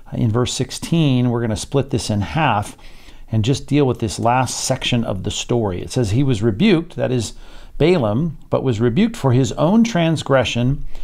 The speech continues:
A speechless donkey spoke with a human voice and restrained the prophet's madness." And just for the sake of making sure we know the biblical story, this is a bit of an extended reading. Let's read the original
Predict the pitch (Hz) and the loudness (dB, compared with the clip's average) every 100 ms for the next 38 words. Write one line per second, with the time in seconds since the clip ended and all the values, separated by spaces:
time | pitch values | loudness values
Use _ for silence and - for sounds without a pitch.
0 | - - - 120 - - 185 226 - 180 | -6 -8 0 0 2 0 2 0 2 0
1 | 104 95 120 156 226 120 117 - - 147 | 0 0 2 4 2 0 -4 -4 0 0
2 | 175 151 135 123 160 151 110 113 120 - | 2 0 2 2 4 2 2 2 0 2
3 | 127 120 113 - - 139 135 135 117 - | 2 2 0 -2 2 4 4 2 0 -6
4 | - - - - - 123 - 127 - - | -14 -6 -4 -2 0 0 2 0 0 -4
5 | - - 107 117 120 90 85 107 104 151 | -8 -2 2 4 2 -2 -6 -4 0 0
6 | - - 127 120 - 147 147 - - - | -2 -2 0 2 4 2 2 -8 -16 -16
7 | - 107 131 123 110 139 117 110 117 104 | -2 0 2 2 0 2 2 2 2 0
8 | 98 92 - 87 - 156 160 151 147 - | -2 -4 -4 -6 0 2 4 2 -2 -10
9 | - - - - - - - 107 90 85 | -12 -12 -12 -10 -8 -6 -2 0 0 -2
10 | 87 101 95 90 - - 131 127 95 - | -2 -2 -2 -4 -8 0 2 2 0 -6
11 | - - - 117 160 180 131 160 - 117 | -16 -20 -6 0 2 4 2 2 0 2
12 | 165 175 139 143 131 127 110 120 127 143 | 2 2 -2 -2 0 2 2 2 4 4
13 | 123 104 - | 4 2 -4